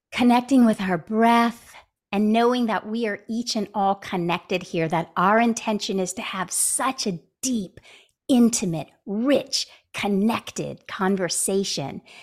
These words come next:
And you all are invited into this tapestry of deep connection, like-minded, like-hearted conversation.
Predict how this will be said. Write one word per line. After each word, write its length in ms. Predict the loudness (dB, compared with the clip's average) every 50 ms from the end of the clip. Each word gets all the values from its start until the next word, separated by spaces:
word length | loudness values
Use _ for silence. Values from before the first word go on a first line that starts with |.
| -20 -20 _
And 160 | -2 0 2 4
you 120 | 4 6
all 260 | 6 6 6 6 4
are 120 | 2 0 0
invited 720 | 0 -2 -2 -2 -2 -2 0 2 2 4 4 2 2 0 0
into 240 | -2 -4 -4 -6 -8
this 240 | -8 -6 -6 -8 -8 -8
tapestry 840 | -8 -4 -4 -4 -4 -2 -4 -2 -2 -2 -4 -2 -4 -2 -2 -2
of 240 | -2 -4 -6 -10 _
deep 320 | -4 -4 -4 -4 -6 -12
connection, 960 | -10 -8 -6 -4 -2 0 0 -2 -2 -2 -4 -4 -4 -4 -4 -6 -6 -8 -12 -14 _ -20 -20 -20 -20 -20 -20 -18 -10
like-minded, 920 | -6 -4 0 2 2 2 2 2 0 -2 0 2 2 2 2 2 0 -2 -4
like-hearted 1200 | -4 -4 -2 -2 -2 -4 -6 -12 -20 -20 -20 -14 -4 -2 0 0 2 0 0 -2 -4 -4 -8 -14 _ _ _ _ _ _ _ _ _ _ -12
conversation. 1200 | -6 -2 2 2 4 4 2 0 -2 -4 -2 -2 -2 -2 -2 -4 -6 -6 -8 -8 -10 -12 -14